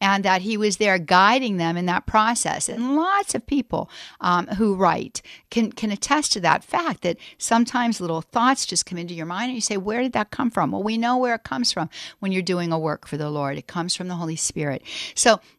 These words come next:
that's the kind of, of inspiration they received. But we know that everything in sacred scripture has been accepted by the church.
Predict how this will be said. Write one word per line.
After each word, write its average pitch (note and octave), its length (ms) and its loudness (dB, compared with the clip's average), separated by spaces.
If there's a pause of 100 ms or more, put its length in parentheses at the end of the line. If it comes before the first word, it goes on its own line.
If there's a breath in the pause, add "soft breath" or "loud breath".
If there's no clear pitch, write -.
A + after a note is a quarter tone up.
that's A3+ 400 6
the - 80 -6
kind G#3+ 440 0
of, E3+ 380 4
of E3+ 200 2
inspiration F#3+ 680 -2
they D#3 140 0
received. F3+ 640 -2 (300 loud breath)
But A#3+ 260 6
we A#3+ 160 4
know B3 460 4
that F#3+ 200 -2
everything C4 440 2
in C4 80 0
sacred G#3+ 320 -2
scripture F#3+ 560 -2 (220 loud breath)
has G#3 240 0
been F#3+ 140 -4
accepted C#4 540 -2
by G3 160 0
the F#3+ 100 -4
church. D#3 400 -4